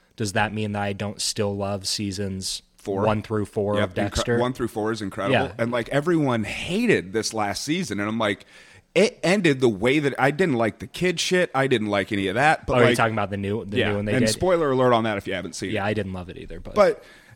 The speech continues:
Speaker 2: and, uh, it was ten episodes. I liked probably four of them.
Speaker 1: But you know what? I still watched every fucking episode.
Speaker 2: I did
Speaker 1: and
Speaker 2: too.
Speaker 1: it still gave me something to do for ten weeks of my life. So
Speaker 2: Exactly.
Speaker 1: fuck it.
Speaker 2: And
Speaker 1: Like
Speaker 2: to be honest with you, I thought it ended well.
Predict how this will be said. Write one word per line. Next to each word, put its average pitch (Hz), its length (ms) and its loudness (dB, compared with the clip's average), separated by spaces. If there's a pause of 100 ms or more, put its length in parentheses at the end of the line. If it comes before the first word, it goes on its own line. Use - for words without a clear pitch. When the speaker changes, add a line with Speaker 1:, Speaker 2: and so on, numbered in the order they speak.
Speaker 2:
and, 185 300 4 (140)
uh, 147 320 0 (200)
it 156 80 2
was 135 160 0
ten 196 200 2
episodes. 185 580 0 (120)
I 135 100 2
liked 139 260 -2
probably 143 400 -2
four 117 400 -2
of 85 120 -8
them. 58 200 -10 (180)
Speaker 1:
But 135 100 4
you 123 80 6
know 117 140 4
what? 110 320 0
I 113 120 2
still 113 300 0
watched 101 460 -2
every 110 260 -4
fucking 107 300 -6
episode. 113 360 -2
Speaker 2:
I 131 100 2
did 147 160 0
Speaker 1:
and 127 100 4
Speaker 2:
too. 113 140 6
Speaker 1:
it 185 40 2
still 110 280 2
gave 104 280 -2
me 104 100 -2
something 107 400 -4
to 104 80 -10
do 104 200 -6
for - 160 -8
ten 101 240 -8
weeks 101 240 -8
of 107 40 -12
my 95 140 -8
life. 101 280 -8
So 98 380 -4
Speaker 2:
Exactly. 120 460 2
Speaker 1:
fuck 92 40 -4
it. 90 120 -10 (140)
Speaker 2:
And 135 280 2
Speaker 1:
Like - 100 -12
Speaker 2:
to 139 80 -4
be 131 160 0
honest 175 320 2
with 107 140 -4
you, 110 200 -4 (120)
I 143 120 4
thought 196 280 4
it - 180 0
ended 180 400 0
well. 170 400 2